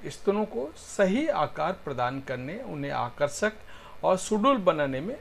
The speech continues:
मदद मिलती है, लेकिन जब आप बिना ब्रा के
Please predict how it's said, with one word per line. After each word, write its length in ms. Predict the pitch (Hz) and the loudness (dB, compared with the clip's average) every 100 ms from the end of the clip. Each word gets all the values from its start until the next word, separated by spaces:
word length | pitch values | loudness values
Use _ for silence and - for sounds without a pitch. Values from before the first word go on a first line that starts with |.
| - | -10
मदद 320 | 139 131 160 175 | -6 -2 -2 -2
मिलती 300 | 175 175 196 | -4 -6 -4
है, 140 | 180 247 | -4 -4
लेकिन 400 | 190 139 151 131 | -4 -4 -6 -2
जब 300 | 147 156 - - | 2 2 0 -4
आप 240 | 135 156 - | 2 2 0
बिना 340 | 165 143 143 139 | -10 -4 -2 -2
ब्रा 300 | 123 139 214 | 0 4 4
के 280 | - 135 | 2 -6